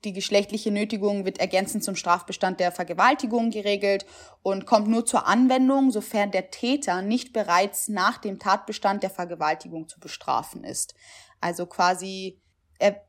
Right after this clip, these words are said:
sexuelle Nötigung wird dann angewandt, also wenn du jetzt,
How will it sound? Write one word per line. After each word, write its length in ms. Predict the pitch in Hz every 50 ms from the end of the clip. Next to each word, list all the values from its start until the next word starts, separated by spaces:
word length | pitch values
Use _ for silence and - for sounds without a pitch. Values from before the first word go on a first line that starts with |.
| _ -
sexuelle 420 | - - 214 214 - 240 220 220
Nötigung 800 | 208 208 208 220 247 247 254 254 202 220 233 233 233 233 226 214
wird 160 | 202 208 -
dann 160 | 196 196 208
angewandt, 440 | 190 214 226 214 220 202 208 202 208
also 260 | 202 208 202 220 214 - - _ _
wenn 160 | - 220 226 226
du 160 | 226 214 -
jetzt, 380 | - 214 214 - - - -